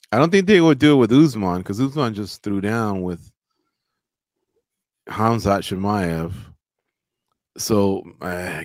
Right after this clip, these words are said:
Gilbert Burns, I doubt that. And we know, um, Shafkat is fighting Thompson on the same card.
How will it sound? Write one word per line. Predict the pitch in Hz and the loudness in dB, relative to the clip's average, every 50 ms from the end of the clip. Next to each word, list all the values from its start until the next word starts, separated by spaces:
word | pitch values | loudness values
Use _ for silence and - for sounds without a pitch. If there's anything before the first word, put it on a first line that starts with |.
| - | -10
Gilbert | - 98 104 117 131 117 - _ | -8 -8 -6 -4 -6 -8 -8 _
Burns, | - 104 107 113 113 123 123 120 123 117 | -12 -10 -8 -6 -6 -6 -6 -6 -6 -6
I | 113 | -8
doubt | 101 - 123 127 131 117 - _ - | -8 -4 -4 -2 -2 -4 -6 _ -10
that. | 101 110 117 117 110 98 98 101 95 | -8 -6 -4 -4 -2 -2 -4 -4 -4
And | 85 92 | -4 -4
we | 98 101 | -4 -4
know, | 104 117 127 131 123 117 113 _ _ _ _ _ _ _ _ _ _ _ _ _ _ _ _ _ _ - | -2 0 0 2 0 0 -2 _ _ _ _ _ _ _ _ _ _ _ _ _ _ _ _ _ _ -10
um, | 98 98 95 95 95 90 90 87 85 82 80 80 82 - _ _ _ | -6 -4 -2 -2 -2 -2 -4 -4 -6 -6 -8 -12 -14 -18 _ _ _
Shafkat | - - - 117 117 127 139 - - - 117 101 92 87 - | -10 -6 -2 0 0 0 0 -4 -6 -4 -2 -2 -2 -2 -4
is | - 101 - - | -6 -10 -10 -8
fighting | - 104 101 95 95 90 90 | -6 -4 -4 -4 -4 -6 -10
Thompson | - - 117 135 156 151 - 110 92 87 | -10 -8 -8 -6 -6 -6 -8 -8 -8 -8
on | 85 82 | -8 -8
the | 82 | -10
same | - - 85 80 78 76 | -10 -8 -8 -8 -10 -10
card. | - - 76 76 76 76 80 - | -10 -8 -6 -4 -2 -4 -4 -6